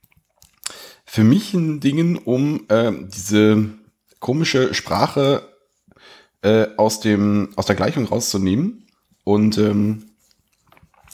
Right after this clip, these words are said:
wird für mich zu wenig häufig verwendet, zumindest in meinem Kontext. Wenn man über gewisse Dinge, äh, redet und man redet gerne aneinander vorbei, vielleicht wenn's auch, wenn die, wenn die, wenn die Problematik etwas komplexer ist,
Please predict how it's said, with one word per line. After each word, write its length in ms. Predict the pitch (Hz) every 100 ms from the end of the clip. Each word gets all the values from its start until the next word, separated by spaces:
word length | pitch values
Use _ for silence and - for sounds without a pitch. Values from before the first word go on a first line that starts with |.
| -
wird 300 | - 101 170
für 520 | - - - - 117 110
mich 520 | 107 113 214 - -
zu 180 | 135 117
wenig 460 | 190 196 - 117
häufig 280 | 139 160 -
verwendet, 480 | 110 113 208 226 - _ _ _ _ _ -
zumindest 300 | 127 127 113
in 60 |
meinem 420 | 107 110 107 -
Kontext. 480 | - 165 170 170 - - - - - - _
Wenn 120 | 107
man 100 | 131
über 120 | 123 117
gewisse 260 | 123 117
Dinge, 400 | 131 196 190 - -
äh, 420 | 101 87 - 80 104
redet 480 | 117 165 170 165 -
und 260 | 117 120 -
man 140 | 107
redet 360 | 104 127 131 - _ _ - - 90
gerne 240 | 107 107
aneinander 260 | 92 92 90
vorbei, 340 | 101 147 156
vielleicht 220 | - 107
wenn's 120 | 110 104
auch, 120 | 107
wenn 120 | 95
die, 120 | 101 - -
wenn 120 | 104
die, 180 | 101 -
wenn 60 |
die 80 | 92
Problematik 480 | - 95 98 92 -
etwas 240 | - -
komplexer 460 | - 87 120 - 78
ist, 340 | 107 - -